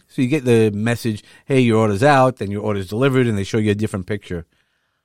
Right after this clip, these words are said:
So I, you know, I call up and I go, "Hey, that wasn't the, what I ordered. I, I really wanted what I ordered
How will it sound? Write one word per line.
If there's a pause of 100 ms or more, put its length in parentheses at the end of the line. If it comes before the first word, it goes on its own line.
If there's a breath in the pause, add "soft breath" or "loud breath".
(380)
So
I,
you
know,
I
call
up
and
I
go,
"Hey,
that
wasn't
the,
what
I
ordered.
I,
I
really
wanted (240)
what
I
ordered